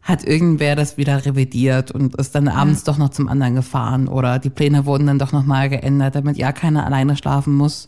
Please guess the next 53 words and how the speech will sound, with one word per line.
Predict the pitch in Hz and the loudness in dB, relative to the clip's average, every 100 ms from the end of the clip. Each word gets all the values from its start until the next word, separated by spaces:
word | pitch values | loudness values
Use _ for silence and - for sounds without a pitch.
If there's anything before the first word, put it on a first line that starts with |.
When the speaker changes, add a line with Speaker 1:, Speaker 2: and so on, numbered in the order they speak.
| - | -8
Speaker 2:
Süß. | 165 170 175 - - _ _ _ _ | -2 0 -2 -6 -18 _ _ _ _
Speaker 1:
Ähm, | 151 143 143 139 139 139 _ _ _ _ _ - | 0 2 4 2 0 -4 _ _ _ _ _ -4
deswegen | 170 147 151 160 | -2 0 0 2
war | 147 | 2
das | 156 156 | 2 0
schon | 156 143 | -2 -2
klar, | 156 139 160 | 0 2 2
dass | 180 - | 0 -2
wir | 151 | -6
uns | 151 | -4
auf | 147 | -4
jeden | 143 143 139 | -2 -2 -2
Fall, | - 143 151 156 151 - _ | -2 0 0 0 -4 -12 _
also | 147 143 | -2 2
mir | 202 262 | 4 6
war | 262 | 4
das | 269 - | 2 0
klar, | 311 330 | -2 -2
ich | - | -4
kann | 156 156 | -2 0
ja | |
nur | 147 | 0
für | 147 | 0
mich | 151 - | -4 -4
sprechen, | - - 226 233 - | -8 -6 -6 -8 -10
Speaker 2:
Mhm. | 196 190 190 202 _ - | -12 -12 -14 -18 _ -2
Speaker 1:
dass | 170 | -2
ich | 170 | 0
den | 160 156 | 0 0
auf | 165 | 0
jeden | 156 160 170 | -2 0 0
Fall | 180 156 143 - - | 0 0 -2 -6 -6
jede | 170 160 | -2 0
Nacht | 160 - | 0 -2
sehen | - 208 | -4 0
möchte. | 214 214 - 254 262 - - - - | 0 -2 -2 -2 -4 -10 -16 -12 -6
Speaker 2:
Das | 240 | -2
ist | |
ja | 277 | 0
noch | 269 | 0
kein | - 254 | 0 0
Argument, | 233 226 202 185 | 2 2 4 4
weil | 180 | 2
das | 170 | -2
kann | - 202 | 0 2
man | 208 | 4
ja | 208 | 2
auch | 196 | 0
mit | 196 190 | -2 -2
getrennten | - - 180 175 | -6 -4 -4 -2
Wohnungen | 170 160 - - | -4 -2 -4 -6
noch | - | -8
machen. | 170 180 180 | -8 -6 -10